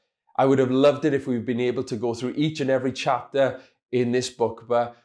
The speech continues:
over the next couple of weeks, I'm gonna continue just to pick out some of the key verses, key chapters in this book to encourage us as we enter into this new season, this post-pandemic world. And so today we're gonna come to the third message in this series, and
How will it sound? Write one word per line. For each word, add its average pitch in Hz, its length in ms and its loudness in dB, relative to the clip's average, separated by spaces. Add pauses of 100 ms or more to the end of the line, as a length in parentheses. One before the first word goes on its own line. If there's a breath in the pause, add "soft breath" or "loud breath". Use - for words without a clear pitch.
(140 soft breath)
over 147 160 2
the 165 80 4
next 156 280 0
couple 147 240 -2
of 135 60 0
weeks, 135 220 -4
I'm 156 100 -4
gonna 143 140 -2
continue 139 440 -8
just 151 180 -10
to 151 80 -8
pick 151 240 -10
out 127 160 -2
some 147 180 -6
of 135 80 -4
the 131 80 -2
key 156 480 -4 (180 loud breath)
verses, 135 640 0
key 160 260 -8
chapters 135 680 -2
in 139 340 -4
this 143 180 -4
book - 360 -10
to 147 120 -2
encourage 151 480 0
us 107 320 -6 (340 soft breath)
as 117 160 -6
we 160 260 4
enter 143 300 2
into 131 240 -4
this 127 240 -4
new 135 240 -2
season, 117 440 -6
this 110 140 -6
post-pandemic 113 1500 -6
world. 107 300 -10 (540)
And 120 100 -4
so 175 160 2
today 170 240 2
we're 147 120 2
gonna 180 180 0
come 151 240 -4
to 151 100 -8
the 135 80 -4
third 143 320 -2
message 127 480 -2
in 117 100 -4
this 113 160 -6
series, 110 440 -4
and 113 240 -4